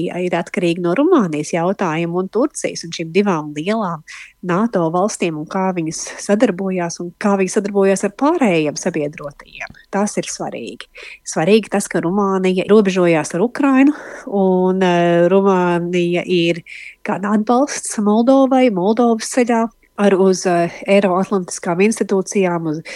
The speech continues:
un, un Moldovai atbalsts atraidīt prokrievisko ietekmi, kura ir Moldovā. Pēdējās vēlēšanas bija veiksmīgas tiem, kas vēlās rietumisku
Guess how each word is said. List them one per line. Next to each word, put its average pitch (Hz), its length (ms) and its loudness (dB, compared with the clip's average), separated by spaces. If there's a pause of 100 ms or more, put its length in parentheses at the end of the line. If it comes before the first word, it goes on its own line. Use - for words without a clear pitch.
(200)
un, 170 320 0
un 170 180 -2
Moldovai 170 640 2
atbalsts 175 720 -4 (580)
atraidīt 170 1040 0
prokrievisko 180 1700 0 (600)
ietekmi, 202 720 0
kura 170 300 -4
ir 151 240 -4
Moldovā. 190 880 4 (640)
Pēdējās 202 480 2
vēlēšanas 185 480 0
bija 156 160 -2
veiksmīgas 196 960 0 (920)
tiem, 202 320 4
kas - 240 -6
vēlās 170 600 0 (280)
rietumisku 185 640 0